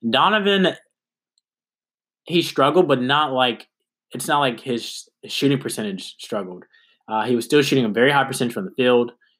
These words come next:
He was still getting to the free throw line. He was still doing all those things. He's been, I mean, like, he's been hit by some injuries. He sat out a, he missed a couple of games this year already with, with a groin injury. But I think Donovan's biggest thing is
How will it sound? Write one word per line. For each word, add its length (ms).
He 400
was 140
still 300
getting 220
to 100
the 200
free 180
throw 200
line. 340
He 100
was 120
still 140
doing 220
all 220
those 220
things. 420
He's 300
been, 280
I 60
mean, 160
like, 160
he's 260
been 400
hit 160
by 280
some 240
injuries. 380
He 100
sat 220
out 100
a, 180
he 80
missed 200
a 60
couple 220
of 80
games 240
this 200
year 120
already 280
with, 280
with 180
a 60
groin 260
injury. 440
But 120
I 80
think 160
Donovan's 400
biggest 360
thing 460
is 580